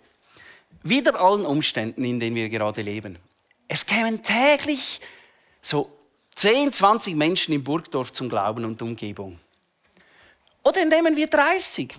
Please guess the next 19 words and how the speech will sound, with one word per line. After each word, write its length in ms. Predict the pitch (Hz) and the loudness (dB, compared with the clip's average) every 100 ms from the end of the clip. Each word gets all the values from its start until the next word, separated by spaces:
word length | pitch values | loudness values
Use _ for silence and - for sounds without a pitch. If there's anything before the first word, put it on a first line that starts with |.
| 104 - - | -20 -20 -14
Wir 120 | 117 | -6
dürfen 220 | 131 - | -4 -4
ja 100 | 107 | -6
optimistisch 840 | 104 104 107 101 104 110 - - - | -6 -8 -12 -12 -12 -10 -10 -8 -8
sein. 260 | 98 101 | -8 -6
Okay, 360 | - - 208 120 - - - - _ | -6 -4 -6 -8 -14 -20 -20 -20 _
was 380 | 165 320 - - | -2 -2 -2 -4
würden 300 | 254 277 262 | -2 -2 -2
wir 140 | 247 | -2
mit 180 | 220 - | -4 0
denen 280 | 196 202 190 | 0 0 -4
tun? 380 | 151 139 104 85 _ _ _ _ _ _ _ _ _ _ _ _ _ _ _ _ _ _ _ _ _ _ _ _ _ _ _ _ _ _ _ _ _ _ _ _ _ _ - _ _ _ _ _ _ - | -2 -2 -4 -10 _ _ _ _ _ _ _ _ _ _ _ _ _ _ _ _ _ _ _ _ _ _ _ _ _ _ _ _ _ _ _ _ _ _ _ _ _ _ -20 _ _ _ _ _ _ -10
Wir 160 | 127 | -6
würden 200 | 113 107 | -4 -4
wahrscheinlich 380 | 104 104 131 202 | -6 -4 -4 -4
mit 120 | 180 | -8
ihnen 220 | - 143 123 | -4 -6 -6
Bibel 300 | 117 113 110 | -10 -8 -8
lesen. 400 | 98 95 104 | -8 -12 -16